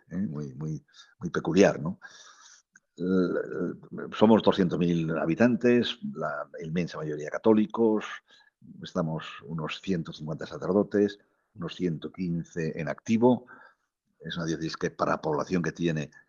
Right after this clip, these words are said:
está suficientemente atendida, si no fuera porque la población es muy, las, los núcleos de población son muy, muy pequeños. De manera que tenemos, hay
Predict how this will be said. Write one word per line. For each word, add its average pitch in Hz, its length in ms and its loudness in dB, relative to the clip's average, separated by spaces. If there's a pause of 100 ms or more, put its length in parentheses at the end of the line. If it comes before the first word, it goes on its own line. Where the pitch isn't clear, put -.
(140)
está 87 360 -4
suficientemente 87 1000 2
atendida, 90 640 0 (520)
si - 180 -8
no 101 120 6
fuera 101 420 6
porque 90 500 -2
la 82 100 -10
población 82 440 -4
es 78 160 -6
muy, 76 220 -6 (220)
las, 71 300 -12
los 76 240 -10
núcleos 78 420 -2
de - 80 -10
población 85 500 -4 (360)
son 82 160 -4
muy, 101 280 6
muy 87 180 -4
pequeños. - 560 -10 (180)
De 73 80 -12
manera 76 240 -8
que - 240 -8 (480)
tenemos, 82 560 -2 (880)
hay 87 340 0